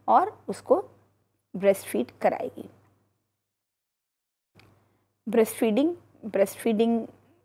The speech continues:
जो है क्यों इम्पॉर्टेंट है? जब सबसे पहला जो मिल्क आता है ब्रेस्ट फीड का वो येलोइश कलर का होता है, जिसके अंदर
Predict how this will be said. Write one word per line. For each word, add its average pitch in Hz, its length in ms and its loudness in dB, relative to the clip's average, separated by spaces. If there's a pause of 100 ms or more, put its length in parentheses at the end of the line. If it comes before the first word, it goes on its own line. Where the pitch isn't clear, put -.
(160)
जो 208 180 -2
है 208 500 4 (380)
क्यों 247 180 8
इम्पॉर्टेंट 254 580 4
है? 285 160 -2 (460)
जब 226 120 2
सबसे 240 340 2
पहला 226 360 4
जो 226 140 4
मिल्क 214 380 2
आता 196 240 2
है 196 140 -4
ब्रेस्ट 190 300 2
फीड 202 280 -6
का 339 240 0 (480)
वो 190 340 4 (240)
येलोइश 196 500 4 (1160)
कलर 185 240 4
का - 140 2
होता 233 320 4
है, 269 220 4
जिसके 208 340 -2
अंदर 202 440 0